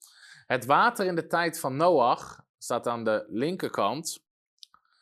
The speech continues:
Het water in de tijd van Noach bracht oordeel voor mensen die niet geloofden en zich niet bekeerden.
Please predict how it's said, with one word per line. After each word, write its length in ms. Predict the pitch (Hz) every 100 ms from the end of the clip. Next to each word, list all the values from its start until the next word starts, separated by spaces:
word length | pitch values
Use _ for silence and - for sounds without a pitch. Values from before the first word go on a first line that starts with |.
| _ _ _ -
Het 140 | 120
water 280 | 156 226 220
in 80 | 185
de 60 |
tijd 280 | - 165 160
van 120 | 151
Noach 340 | 160 180 127 104
bracht 380 | 131 147 -
oordeel 360 | 165 180 202 202
voor 140 | 185
mensen 420 | 185 185 190 - 180
die 100 | 165
niet 160 | 165
geloofden 460 | - 160 160 165 160
en 60 |
zich 100 | 143
niet 180 | 139 156
bekeerden. 640 | 143 - 151 160 170 202